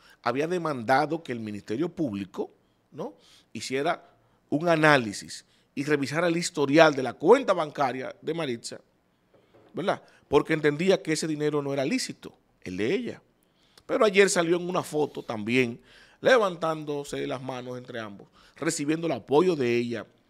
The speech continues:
para su senaduría. Y así también con otros, eh, candidatos del propio P R M que están vinculados, siendo investigados en casos de narcotráfico, que son de su demarcación,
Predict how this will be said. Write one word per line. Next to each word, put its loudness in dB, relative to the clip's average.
para -4
su -6
senaduría. -4
Y 0
así 0
también -2
con -6
otros, 0
eh, -2
candidatos 2
del -4
propio 4
P 0
R 0
M -8
que -12
están 0
vinculados, 4
siendo -4
investigados 0
en -12
casos -6
de -2
narcotráfico, -2
que -10
son -8
de 0
su -2
demarcación, -4